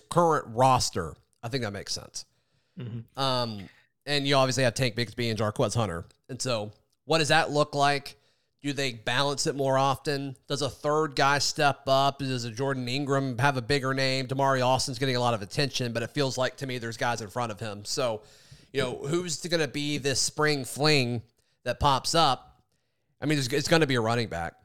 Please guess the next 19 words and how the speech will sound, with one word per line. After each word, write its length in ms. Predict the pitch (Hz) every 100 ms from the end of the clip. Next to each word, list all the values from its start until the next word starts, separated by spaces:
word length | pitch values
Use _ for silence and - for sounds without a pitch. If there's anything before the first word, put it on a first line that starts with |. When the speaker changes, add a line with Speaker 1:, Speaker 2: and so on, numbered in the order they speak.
| _ _
Speaker 1:
outside 340 | 147 - 143
of 100 | 120
Tank 180 | 135 123
and 100 | 117
Jarquez. 680 | 107 - 139 113 98 - -
There's 180 | 127 120
going 220 | 147 139
to 80 | 123
be 80 | 123
another 220 | 113 107
running 240 | 104 104
back 260 | 98 92 92
that's 220 | 107 -
exciting 480 | - 113 98 85 71 _
to 40 | -
talk 260 | 117 101 -
about. 260 | 65 58 - - - -
And 160 | 113
so 380 | - 123 101 95